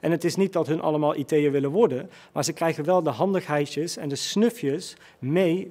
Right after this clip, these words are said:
door het spelen van games. En als er een probleem is met die game, dat ze gaan zoeken naar een oplossing op YouTube en hun P C gaan configureren, als het ware. Dus ik denk dat dat heel, eh, handig is, dus het scouten van mensen. Ehm, en daarnaast in de I T, eh, of in de e-sportsmarkt zijn er heel veel verschillende domeinen waar je als bedrijf een activatie kan runnen, een campagne of een sponsorship.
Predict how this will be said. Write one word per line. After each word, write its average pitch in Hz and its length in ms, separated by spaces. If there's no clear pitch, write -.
door 175 240
het 165 120
spelen 165 300
van 123 180
games. 160 260
En 135 80
als 135 120
er - 60
een 135 60
probleem 156 340
is 156 120
met 143 120
die 135 120
game, 135 180
dat 147 140
ze - 60
gaan 139 140
zoeken 151 240
naar 143 100
een 139 80
oplossing 147 520
op 151 160
YouTube 147 560
en 120 60
hun 139 180
P - 60
C 151 300
gaan 151 140
configureren, 160 720
als 135 160
het 127 120
ware. 120 260
Dus 127 120
ik 165 140
denk 180 160
dat 170 140
dat 190 180
heel, 175 340
eh, 143 220
handig 185 280
is, 226 160
dus 135 120
het 139 120
scouten 190 380
van 170 160
mensen. 170 380
Ehm, 151 180
en 185 160
daarnaast 175 440
in 165 120
de 165 120
I 151 80
T, - 80
eh, 151 800
of 143 120
in 165 100
de 175 160
e-sportsmarkt 160 680
zijn 165 140
er 156 60
heel 180 180
veel 156 160
verschillende 151 460
domeinen 147 480
waar 139 140
je 143 60
als 151 160
bedrijf 147 520
een - 80
activatie 151 560
kan 143 200
runnen, 147 360
een 123 80
campagne 151 540
of 135 120
een 143 60
sponsorship. - 460